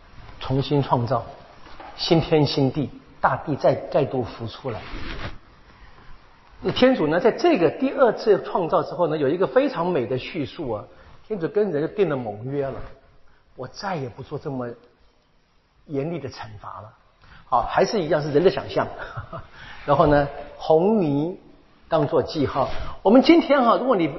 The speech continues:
你要给他讲大自然的话，这，这，这，这故事没趣了。我讲，我试试看啊，对不对？说，什么时候出现彩虹啊？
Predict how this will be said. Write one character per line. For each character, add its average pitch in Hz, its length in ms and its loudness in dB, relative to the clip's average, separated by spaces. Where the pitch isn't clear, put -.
你 165 80 -6
要 240 120 0
给 175 140 -6
他 175 80 -4
讲 139 180 -8
大 160 200 4
自 170 120 -12
然 143 140 -6
的 147 80 -8
话， 147 160 -8
这， 147 140 -8
这， 156 100 -10
这， 147 140 -14
这 143 140 -12
故 165 140 -10
事 131 140 -8
没 113 140 -10
趣 - 200 -10
了。 101 100 -14
我 135 80 -16
讲， 113 180 -10
我 143 100 -8
试 - 160 -12
试 156 80 -12
看 139 240 -2
啊， 107 160 -10
对 123 80 -12
不 117 80 -10
对？ 113 120 -12
说， 135 140 -8
什 - 400 -2
么 277 360 4
时 - 440 -6
候 185 240 2
出 - 220 -2
现 175 200 0
彩 127 280 -10
虹 113 260 -16
啊？ 120 160 -18